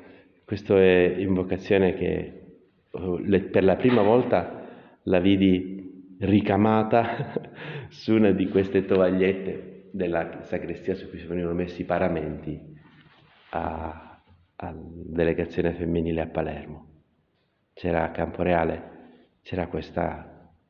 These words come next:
questa richiesta, questo invito al sacerdote di celebrare quella messa come se fosse la sua prima messa, come se fosse la sua unica messa,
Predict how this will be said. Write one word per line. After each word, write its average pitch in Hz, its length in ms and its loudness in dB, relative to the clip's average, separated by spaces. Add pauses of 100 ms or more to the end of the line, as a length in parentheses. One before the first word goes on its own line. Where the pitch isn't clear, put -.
(420)
questa 82 920 -12 (1000)
richiesta, 95 640 2
questo 92 300 -2
invito 101 420 4
al 80 100 -2
sacerdote 85 720 -2 (400)
di 95 120 -2
celebrare 117 640 4
quella 95 200 2
messa 110 880 0
come 110 160 2
se 107 140 -2
fosse 120 300 0
la 98 100 4
sua 95 160 -4
prima 101 280 0
messa, 113 840 -2
come 110 200 0
se 107 140 -4
fosse 113 380 0
la 98 160 2
sua 98 460 -2
unica 139 420 6
messa, 95 760 -4